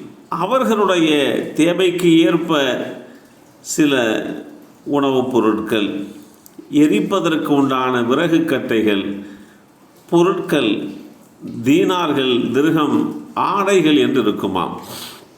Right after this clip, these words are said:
மதீனாவுடைய தெருக்களில் வசிப்போர் யாரும் பார்த்துவிடக்கூடாது என்பதற்காக, யார் உதவி செய்கின்றார்கள் என்பதை உதவி பெறுபவர்கள் அறிந்துவிடக்கூடாது என்பதற்காக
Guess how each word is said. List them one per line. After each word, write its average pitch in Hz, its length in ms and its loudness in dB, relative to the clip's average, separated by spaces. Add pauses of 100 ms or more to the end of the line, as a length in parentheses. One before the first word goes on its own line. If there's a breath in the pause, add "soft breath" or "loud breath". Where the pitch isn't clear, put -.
(840)
மதீனாவுடைய 208 640 4 (100)
தெருக்களில் 180 580 2
வசிப்போர் 147 580 2 (760 loud breath)
யாரும் 208 480 0
பார்த்துவிடக்கூடாது 202 1120 0
என்பதற்காக, 170 720 0 (580)
யார் 202 360 0 (100)
உதவி 208 300 4
செய்கின்றார்கள் 185 840 2
என்பதை 160 380 2 (840 loud breath)
உதவி 220 260 2
பெறுபவர்கள் 190 640 2 (200)
அறிந்துவிடக்கூடாது 185 1040 2
என்பதற்காக 147 680 0